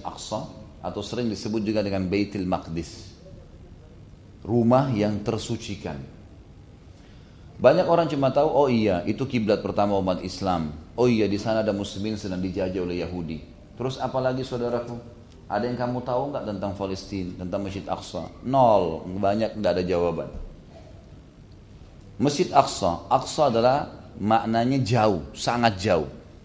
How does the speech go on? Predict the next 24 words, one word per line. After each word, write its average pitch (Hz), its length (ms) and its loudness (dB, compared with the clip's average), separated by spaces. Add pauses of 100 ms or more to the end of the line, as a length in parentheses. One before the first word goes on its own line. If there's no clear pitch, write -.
(560)
Jadi 92 160 0
katakan 113 400 2
Masjid 131 320 -2
Aqsa, 120 320 -2
masjid 123 340 -2
yang 101 160 -4
jauh. 90 300 -2
Kenapa? 127 420 0
Karena 123 300 -2
pada 117 260 0
zaman 104 320 2
itu 104 380 0 (400)
antara 110 560 4
Mekah 139 420 4
dengan 110 220 2
Palestina, 95 720 0
kalau 110 260 4
mau 117 160 6
menunggangi 113 560 6
kuda 123 320 6
tercepat 101 560 -2
itu 175 80 0
satu 117 220 0
bulan. 113 380 0